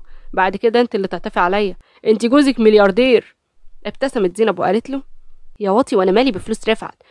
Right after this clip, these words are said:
وبعدين ما تخافش، ما كنتش هطلب منك فلوس. انا كنت هقولك ان سميح اتصل عليا تاني، ما ردتش عليه، بعت رسالة انه هيكون هنا في الشرقية الاسبوع الجاي." "انا مستغربة، تفتكر عاوزني ليه؟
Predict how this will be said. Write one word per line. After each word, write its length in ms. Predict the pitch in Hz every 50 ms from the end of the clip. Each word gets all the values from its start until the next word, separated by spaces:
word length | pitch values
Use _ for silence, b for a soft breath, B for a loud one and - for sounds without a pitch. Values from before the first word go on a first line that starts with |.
| b b b b -
وبعدين 340 | - 202 214 220 214 247 254
ما 100 | 220 208
تخافش، 460 | - - 240 202 - - - - - _
ما 80 | - -
كنتش 280 | - 247 - - - 233
هطلب 220 | 226 - 240 220
منك 240 | 226 226 226 208 -
فلوس. 420 | - 208 208 220 214 202 - - _ _ _ _ _ - - - -
انا 120 | 185 196
كنت 220 | 196 - 226 - 202
هقولك 360 | 196 196 226 240 220 - -
ان 120 | 202 196
سميح 280 | 190 - 208 220 233 -
اتصل 360 | - - 220 220 - 220 180
عليا 260 | 175 185 202 202 202
تاني، 400 | 196 - 208 208 185 - - _ _ _ _ _ - - - - - - - -
ما 120 | 196 196
ردتش 340 | 196 185 190 226 - - -
عليه، 300 | 175 156 185 196 185 - _ _ _ - - - - -
بعت 340 | - 208 202 208 - - 202
رسالة 240 | 196 - 233 233
انه 180 | 220 202 190 190
هيكون 240 | 190 - - 240 240
هنا 140 | 240 240 226
في 60 | 226
الشرقية 420 | - - 208 196 - 269 302 285
الاسبوع 340 | - - 202 - 202 208 214
الجاي." 360 | 202 190 - 196 185 180 - _ _ _ _ _ - - - - - - - - - - - -
"انا 160 | 196 208 208
مستغربة، 480 | 202 - - - 202 208 220 226 196 - - - - - - - -
تفتكر 340 | - - - - 294 - 277
عاوزني 360 | 220 208 226 240 208 208 196
ليه؟ 180 | 185 190 190 185